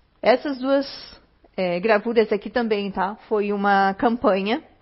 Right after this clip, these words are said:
que foi feita, se eu não me engano, na Austrália, pra chamar a atenção exatamente da,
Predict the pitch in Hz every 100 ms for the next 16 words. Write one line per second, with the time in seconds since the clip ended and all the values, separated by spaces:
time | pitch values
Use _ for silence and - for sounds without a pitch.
0 | _ _ _ - 220 233 208 - 196 190
1 | - 277 - - - - 233 233 262 240
2 | 226 214 202 233 269 - 254 196 190 214
3 | 269 - _ _ _ _ _ _ _ _
4 | _ _ - - - - - 220 220 254
5 | 240 240 262 262 - 233 233 233 - 220
6 | 226 226 240 220 214 - 196